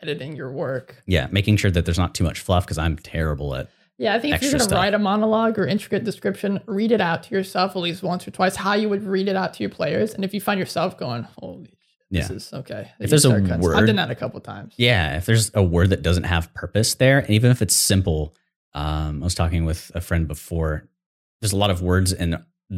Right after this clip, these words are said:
Speaker 2: our modern day language, like just or, uh, like, "I just wanted to do this." Take that section out, like, little words that really
Speaker 1: Yeah.
Speaker 2: don't a-, adjust for it whatsoever,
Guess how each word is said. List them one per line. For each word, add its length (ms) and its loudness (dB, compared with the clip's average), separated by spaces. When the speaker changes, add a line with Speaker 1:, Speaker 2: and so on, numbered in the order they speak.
Speaker 2:
our 100 -2
modern 260 -2
day 140 2
language, 420 2
like 300 -8
just 420 0
or, 460 -4
uh, 140 -16
like, 140 0
"I 100 0
just 340 0
wanted 240 2
to 80 -8
do 100 -2
this." 380 0
Take 200 0
that 300 0
section 540 0
out, 200 2
like, 160 0
little 320 8
words 380 6
that 140 0
really 240 6
Speaker 1:
Yeah. 60 0
Speaker 2:
don't 280 -2
a-, 200 -2
adjust 380 -6
for 240 -8
it 80 -10
whatsoever, 840 -4